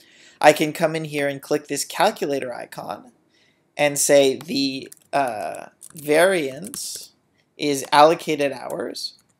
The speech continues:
minus actual hours. So you see, it's just a simple formula that puts together the allocated minus the actual hours. And that gives me this third bar here. So I can see that if Alex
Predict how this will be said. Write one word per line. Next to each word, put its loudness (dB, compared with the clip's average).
minus -12
actual -8
hours. -18
So -2
you 4
see, 2
it's 2
just -2
a -2
simple -2
formula -4
that -6
puts -6
together 0
the -10
allocated -2
minus -8
the -10
actual -8
hours. -10
And 2
that 8
gives 0
me -4
this -2
third -4
bar 0
here. -10
So 4
I 12
can -2
see 0
that 0
if -2
Alex 4